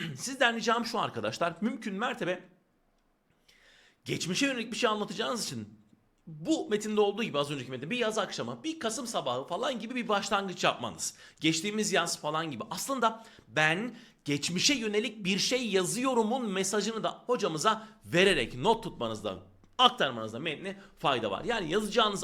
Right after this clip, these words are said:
alt tarafı üç dört satır arkadaşlar. Orada da hakkını verin. Yazım noktalamayı kullanın. Daha da önemlisi anı yazdığınızı lütfen zaman dilimiyle özellikle vurgulayın. Giriş kısmında zamana gönderme yaparsanız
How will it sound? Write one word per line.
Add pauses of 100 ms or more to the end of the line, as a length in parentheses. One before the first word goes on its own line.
alt
tarafı (100)
üç
dört
satır
arkadaşlar.
Orada
da
hakkını (260)
verin.
Yazım
noktalamayı
kullanın. (220)
Daha
da
önemlisi (220)
anı (120)
yazdığınızı
lütfen
zaman
dilimiyle
özellikle
vurgulayın. (340)
Giriş
kısmında
zamana
gönderme
yaparsanız